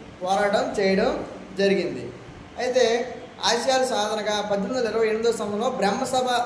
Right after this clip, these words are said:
అనే దాన్ని స్థాపించడం జరిగింది. అయితే ఈ పంతొమ్మిది వందల ముప్పై ఐదో సంవత్సరంలో బ్రహ్మసభ అనేది బ్రహ్మ సమాజంగా పిలవడం జరుగుతుంది. ఈ బ్రహ్మ సమాజానికి స్థాపకుడు రాజా రామ్మోహన్ రాయ్గా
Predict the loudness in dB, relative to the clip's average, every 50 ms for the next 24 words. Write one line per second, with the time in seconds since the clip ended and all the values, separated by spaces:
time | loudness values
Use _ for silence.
0 | -2 -4 -4 -2 -2 -2 0 0 0 0 0 -2 -2 -2 -2 -2 -4 -8 -12 -16
1 | -14 -8 -2 0 0 0 0 0 -2 -2 -2 -2 2 2 2 2 2 2 0 -2
2 | -4 -6 -8 -10 -14 -14 -10 -4 0 0 2 4 4 4 2 2 0 0 0 0
3 | 2 0 0 0 -2 -4 -4 -4 -4 -2 -2 -2 -4 -4 -6 -6 -6 -4 -4 -2
4 | 0 0 -2 -2 -4 -8 -12 -12 -8 -4 -2 -2 -2 -2 -2 -2 0 0 0 0
5 | 0 0 -2 -2 -2 -2 -2 0 0 0 0 -2 -4 -4 -4 -4 -4 -4 -4 -4
6 | -4 -2 0 2 2 2 2 0 -6 -8 -12 -14 -14 -10 -6 -4 -2 0 0 2
7 | 2 0 0 0 -2 -6 -10 -12 -12 -8 -4 -2 0 0 0 0 -2 -4 -2 -2
8 | -2 0 0 0 0 0 -2 -2 -2 -4 -4 -4 -2 0 0 0 0 0 -2 0
9 | 0 0 0 0 -4 -6 -10 -12 -14 -16 -18 -14 -8 -4 -2 -2 0 0 0 0
10 | 2 2 2 2 2 0 -4 -8 -8 -4 -2 0 0 2 2 4 4 4 2 2
11 | 0 0 -2 -4 -4 0 2 2 2 2 2 2 2